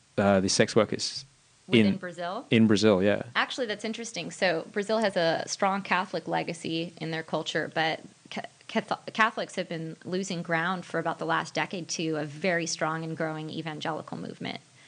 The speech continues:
Speaker 2: Uh, and, um, uh, the, a lot of, uh, there's, there's certainly an alignment between the evangelical group in Brazil and a group of people that refer themselves as abolitionists,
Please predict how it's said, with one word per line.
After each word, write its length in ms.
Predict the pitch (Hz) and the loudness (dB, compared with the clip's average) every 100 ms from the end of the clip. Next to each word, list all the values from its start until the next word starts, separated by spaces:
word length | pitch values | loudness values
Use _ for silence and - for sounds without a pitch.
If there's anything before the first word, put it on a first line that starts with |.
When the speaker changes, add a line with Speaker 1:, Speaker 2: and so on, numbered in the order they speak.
| - - - - | -20 -20 -20 -8
Speaker 2:
Uh, 240 | 160 151 - - - | -6 -6 -8 -12 -6
and, 420 | 160 156 160 160 - | -4 -4 -6 -12 -12
um, 540 | - 160 156 156 175 - _ _ _ _ _ _ - - | -8 -6 -8 -10 -12 -14 _ _ _ _ _ _ -20 -12
uh, 240 | - 165 - | -8 -6 -6
the, 260 | 190 208 - | -2 -2 0
a 80 | 175 | 0
lot 240 | 175 202 | 4 4
of, 220 | 233 196 - - | 4 -2 -4 0
uh, 280 | 165 165 - | 2 0 0
there's, 240 | 180 175 - | 0 -2 -4
there's 200 | 180 175 | -4 0
certainly 340 | 240 247 233 | 0 0 0
an 80 | 196 | 0
alignment 540 | 170 165 170 202 214 - | 0 2 2 0 -4 -6
between 580 | - 180 175 170 165 - | -6 -2 -2 -2 -4 -6
the 260 | 156 175 185 | -4 -2 0
evangelical 640 | 180 175 170 160 165 214 | 0 0 2 0 0 -6
group 360 | 196 190 208 - | -4 -2 -2 -2
in 260 | - 196 190 | -2 -2 -2
Brazil 720 | 214 190 202 202 214 254 - | -2 0 2 2 2 -2 -4
and 480 | 175 175 170 170 170 | -2 0 0 -4 -4
a 100 | 170 | -2
group 300 | 175 180 175 | 0 -2 -4
of 160 | - - | -4 -6
people 300 | - 185 170 | -8 -4 -2
that 160 | 170 - | -2 -4
refer 280 | - 170 | -4 -2
themselves 460 | 170 165 165 156 151 | -2 -4 -2 -2 -2
as 140 | 160 - | -6 0
abolitionists, 960 | 156 151 156 147 - - - - - | 2 2 -2 -4 -6 -8 -8 -10 -14